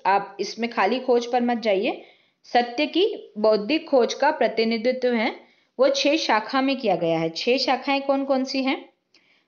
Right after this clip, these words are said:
वैशेषिक, न्याय, सांख्य, योग, पूर्व मीमांसा और वेदांत या उत्तर मीमांसा। आपको इन छह के नाम ध्यान रखने हैं, ये इंपॉर्टेंट है, ये यूपीएससी के पेपर में भी पूछे जाते हैं।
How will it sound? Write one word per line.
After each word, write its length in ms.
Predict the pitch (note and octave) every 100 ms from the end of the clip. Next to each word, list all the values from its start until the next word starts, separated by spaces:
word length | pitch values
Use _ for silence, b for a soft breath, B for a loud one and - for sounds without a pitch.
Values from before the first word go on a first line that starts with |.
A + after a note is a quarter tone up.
| -
वैशेषिक, 680 | G3+ G#3 C4 B3+ - F4+ - - G3+
न्याय, 500 | G3+ G#3+ C4+ D#4+ -
सांख्य, 580 | - A#3+ G#3+ C4 C4 D4
योग, 680 | A3 F#3+ A3 A#3+ A#3 - _
पूर्व 300 | B3 C4 C4+
मीमांसा 580 | C4+ B3+ B3+ C4 C#4+ D#4+ - -
और 440 | A#3+ G#4 - - _ _ _ G#3
वेदांत 540 | G#3+ G3+ G#3 F#3+ F3
या 240 | G3+ F4+ -
उत्तर 320 | A#3 - A#3+
मीमांसा। 420 | G#3 F3+ E3 F3
आपको 460 | F#3 G3 G3+ - C#4
इन 120 | C#4+
छह 320 | - C4+ B3+
के 180 | B3+ C#4+
नाम 380 | A#3+ A3 A3+ A#3+
ध्यान 280 | A3 A3 G#3+
रखने 180 | G#3
हैं, 100 | G#3
ये 140 | C4 C#4
इंपॉर्टेंट 560 | A3 G3 G#3 A3 G#3+
है, 180 | A#3 D#4 b b b b b -
ये 60 |
यूपीएससी 580 | C4 B3+ B3 C4 C4 C4+
के 100 | B3+
पेपर 300 | C4+ A#3 A3+
में 180 | A3 G#3+
भी 80 | D4
पूछे 340 | - G3+ G#3+
जाते 280 | F#3 D3 -
हैं। 280 | D3+ E3